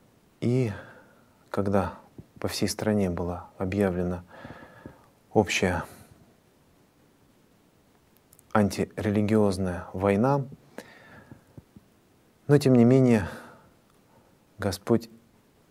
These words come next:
и в самой атеистической среде совершал удивительные и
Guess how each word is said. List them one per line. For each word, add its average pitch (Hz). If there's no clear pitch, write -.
и 104
в -
самой 120
атеистической -
среде 113
совершал 117
удивительные 95
и 107